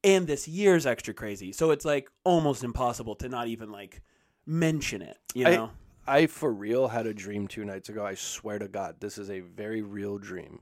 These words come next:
Speaker 2: I had a dream that they did the debates on a mechanical bull.
Speaker 1: If they did, who, who you got?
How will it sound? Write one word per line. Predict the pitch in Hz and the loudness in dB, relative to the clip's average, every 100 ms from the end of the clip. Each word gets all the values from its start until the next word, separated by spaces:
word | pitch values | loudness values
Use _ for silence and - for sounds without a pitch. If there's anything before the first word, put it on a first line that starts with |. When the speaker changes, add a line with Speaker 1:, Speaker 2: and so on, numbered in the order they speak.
| _ _ _ _ _ _ _ _ _ _ - | _ _ _ _ _ _ _ _ _ _ -2
Speaker 2:
I | 127 | 0
had | 151 170 135 | 6 6 6
a | |
dream | 131 98 104 120 127 | 0 -4 0 2 2
that | 113 104 | -2 -4
they | 110 | -4
did | 110 98 | -4 -6
the | 104 | -8
debates | 95 85 104 98 85 - | -10 -10 -8 -8 -10 -12
on | 107 | -10
a | 92 | -8
mechanical | 90 - 101 92 90 | -10 -10 -10 -10 -12
bull. | 78 82 80 - _ _ - - - | -8 -8 -8 -14 _ _ -20 -12 -6
Speaker 1:
If | 139 | -2
they | 170 | -2
did, | 165 156 160 | 0 2 0
who, | 131 147 151 - | 0 0 -2 -2
who | 127 | -2
you | 151 127 | 0 2
got? | 123 110 | 2 2